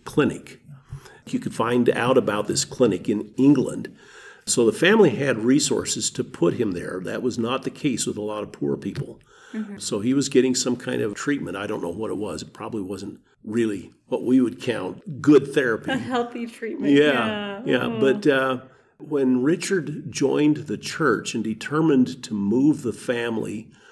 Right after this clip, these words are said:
Speaker 1: from Scotland to the Great Basin,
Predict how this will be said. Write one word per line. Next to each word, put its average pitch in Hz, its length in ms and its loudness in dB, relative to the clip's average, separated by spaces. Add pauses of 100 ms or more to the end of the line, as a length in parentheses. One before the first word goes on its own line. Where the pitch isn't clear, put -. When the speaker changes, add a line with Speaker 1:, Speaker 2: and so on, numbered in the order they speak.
(260)
Speaker 1:
from 110 340 0
Scotland 113 880 2 (100)
to 117 600 -8 (300)
the 113 80 -10
Great 120 320 -2
Basin, 135 600 -4